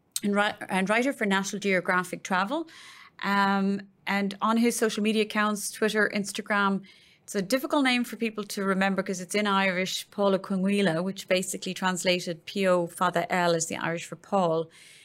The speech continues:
But we will put up a link to his social media sites because you need to follow his travels and what he does around Ireland as well. I mean, nonstop.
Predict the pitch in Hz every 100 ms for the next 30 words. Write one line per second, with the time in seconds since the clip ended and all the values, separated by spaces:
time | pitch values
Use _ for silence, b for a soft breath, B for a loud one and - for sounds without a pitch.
0 | B - - 113 202 208 220 220 220 214
1 | 202 190 196 190 175 175 170 180 - 185
2 | - 180 190 190 180 - 180 170 175 -
3 | 196 - 196 190 208 220 240 226 220 202
4 | 196 180 - 190 180 180 170 165 - 170
5 | 170 175 196 196 180 175 165 165 165 165
6 | 165 170 165 180 175 165 156 151 165 170
7 | 170 170 175 175 185 160